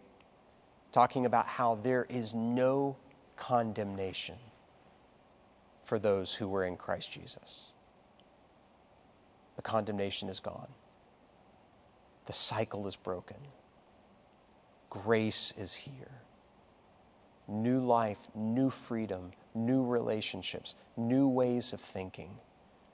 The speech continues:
new humility and honesty, only available from this man.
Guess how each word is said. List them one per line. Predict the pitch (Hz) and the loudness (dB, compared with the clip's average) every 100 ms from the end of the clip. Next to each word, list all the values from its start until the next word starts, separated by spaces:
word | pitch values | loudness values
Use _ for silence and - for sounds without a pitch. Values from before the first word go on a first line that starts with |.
| - | -6
new | 113 139 | 2 4
humility | 143 - 113 117 131 147 151 143 131 | 4 2 2 2 4 4 4 2 2
and | 120 | 2
honesty, | 117 117 110 - 92 - - - - | 2 2 0 -4 -8 -12 -18 -14 2
only | 143 160 170 175 | 4 4 2 2
available | 160 131 139 131 - - - - _ _ _ - - _ - - _ - - - - | 2 0 -4 -4 -6 -10 -12 -20 _ _ _ -20 -20 _ -20 -20 _ -20 -20 -20 -14
from | - 101 | -6 -4
this | 98 - | -2 -2
man. | 90 92 | -4 -12